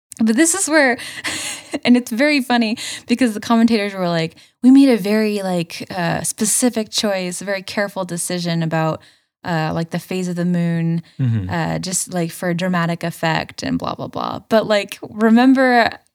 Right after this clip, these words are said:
Speaker 1: from a few episodes ago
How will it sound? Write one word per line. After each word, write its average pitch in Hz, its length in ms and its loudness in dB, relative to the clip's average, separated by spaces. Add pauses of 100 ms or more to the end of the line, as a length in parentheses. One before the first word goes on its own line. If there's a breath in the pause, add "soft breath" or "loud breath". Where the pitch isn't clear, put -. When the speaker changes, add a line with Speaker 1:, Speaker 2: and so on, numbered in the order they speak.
(120)
Speaker 1:
from 208 520 -2 (500)
a - 60 -6
few 233 340 0
episodes 175 560 -2
ago 151 520 -2